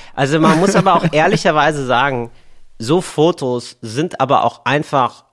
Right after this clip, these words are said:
Speaker 1: also die sind in einem demokratischen Land, wo die Presse angemessen über dich schreiben darf und sagen kann, was du für ein Vollidiot bist, nicht möglich. Also, das ist ja, also das
Speaker 2: Ja,
Speaker 1: ist ja
Speaker 2: aber
Speaker 1: einfach
Speaker 2: auf
Speaker 1: nur,
Speaker 2: der anderen
Speaker 1: äh,
Speaker 2: Seite,
Speaker 1: oder?
Speaker 2: auf der anderen Seite,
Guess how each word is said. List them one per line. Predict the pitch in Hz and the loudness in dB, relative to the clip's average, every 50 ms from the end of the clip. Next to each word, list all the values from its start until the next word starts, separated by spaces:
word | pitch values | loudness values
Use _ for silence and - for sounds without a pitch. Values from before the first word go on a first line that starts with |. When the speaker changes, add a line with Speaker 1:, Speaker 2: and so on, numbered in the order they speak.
| _ _ _ _ _ _ - _ _ _ _ _ _ | _ _ _ _ _ _ -20 _ _ _ _ _ _
Speaker 1:
also | - 127 117 143 | -6 -4 -2 -2
die | 135 120 135 127 | -2 -2 -4 -4
sind | 117 147 185 190 | 0 0 0 0
in | 131 - 147 | 0 0 0
einem | 147 143 127 | 0 2 2
demokratischen | 139 135 135 135 - - - 131 127 151 160 - 156 - - 135 | 0 0 0 -2 -4 -4 0 2 2 2 0 -2 -6 -6 -4 -4
Land, | 117 113 113 117 117 107 107 110 - - - _ _ _ _ _ _ _ | -2 0 0 0 0 -2 -6 -8 -10 -16 -20 _ _ _ _ _ _ _
wo | - 120 139 | -4 -2 -2
die | 135 139 | 0 -2
Presse | 131 - - 160 160 165 - - 170 - - | -4 -4 -2 0 0 0 0 -2 -2 0 0
angemessen | 131 151 175 170 170 156 143 139 139 139 - - 143 135 131 135 127 - _ _ _ _ _ - | 0 0 2 0 2 2 2 2 0 0 -2 -4 -4 -2 -2 -4 -6 -8 _ _ _ _ _ -6
über | - 139 135 143 131 | -4 2 2 2 2
dich | 123 113 - | 2 0 -4
schreiben | - - - 117 120 143 160 156 156 120 | -4 -4 -2 0 2 2 2 0 -2 0
darf | 120 110 113 123 123 - | 2 2 2 2 0 -2
und | - 120 | -6 -6
sagen | - 123 113 120 139 135 | -2 0 0 0 0 -2
kann, | - - 127 123 117 | -2 -2 -2 -2 -2
was | 120 - - | -4 -4 -6
du | - 143 | -8 -8
für | - - 123 | -6 -4 -6
ein | 110 | -6
Vollidiot | - - - - 135 143 147 - 113 95 104 101 92 90 - | -6 -8 -4 0 0 0 0 -2 -6 -8 -6 -6 -6 -6 -6
bist, | - 95 95 101 - - _ _ _ _ | -6 -6 -6 -6 -8 -14 _ _ _ _
nicht | - 113 131 - - 120 | -4 -2 -2 -2 -2 0
möglich. | 117 131 147 147 - - 67 67 64 87 - - _ _ _ _ _ _ _ _ _ _ - | 2 2 2 0 -2 -10 -12 -12 -12 -12 -16 -20 _ _ _ _ _ _ _ _ _ _ 0
Also, | 147 160 160 208 180 - - - - | 2 4 4 4 2 2 -4 -8 -2
das | - 175 175 | 0 0 2
ist | 196 240 262 220 | 2 0 0 2
ja, | 226 233 240 226 - - - 214 - | 4 4 2 2 0 -8 -12 -8 -2
also | - 190 190 | -2 2 2
das | 202 208 214 | 4 2 4
Speaker 2:
Ja, | - - | 4 2
Speaker 1:
ist | - | 4
ja | |
Speaker 2:
aber | - 220 | 4 4
Speaker 1:
einfach | 202 233 | 2 4
Speaker 2:
auf | 226 | 4
Speaker 1:
nur, | 220 220 | 4 4
Speaker 2:
der | 202 117 110 | 4 4 4
anderen | 139 170 165 160 143 | 4 4 4 2 2
Speaker 1:
äh, | 110 | 2
Speaker 2:
Seite, | 117 113 113 107 82 107 110 120 120 - - | 2 2 2 2 2 0 0 0 -2 -6 -4
Speaker 1:
oder? | 151 156 185 220 285 277 - - - | 0 0 0 0 -2 -4 -10 -4 -2
Speaker 2:
auf | 120 123 - | 0 0 2
der | - 135 87 | 2 2 2
anderen | 107 113 110 110 107 | 2 0 0 -2 -2
Seite, | 95 98 92 92 87 85 90 85 | -2 -2 -4 -4 -4 -4 -6 -6